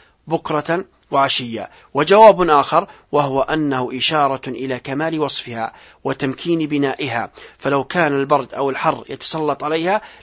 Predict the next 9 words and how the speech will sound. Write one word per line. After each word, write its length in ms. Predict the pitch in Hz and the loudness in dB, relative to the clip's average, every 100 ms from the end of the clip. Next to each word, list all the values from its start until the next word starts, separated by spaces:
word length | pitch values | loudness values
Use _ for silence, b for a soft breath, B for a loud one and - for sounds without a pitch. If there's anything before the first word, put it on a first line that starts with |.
| - | -6
لكان 480 | 131 - 147 131 | -6 -2 -2 -2
في 200 | 123 143 | -4 -6
أبنيتها 640 | 135 139 143 143 139 139 135 B B - | -4 -2 -4 -4 -2 -2 -2 B B -10
وشجرها 800 | 120 - 135 135 131 123 127 - b b - - | -4 -2 -2 -2 -2 -2 -4 -6 b b -14 -8
ظل 480 | 127 117 120 117 - _ _ _ _ - | -6 -6 -8 -10 -12 _ _ _ _ -16
ظليل. 380 | 143 120 110 85 - _ - | -10 -8 -8 -12 -16 _ -10
من 100 | 165 | -8
فوائد 300 | 151 131 113 | -4 -4 -4
الآية 380 | 110 110 120 | -6 -6 -6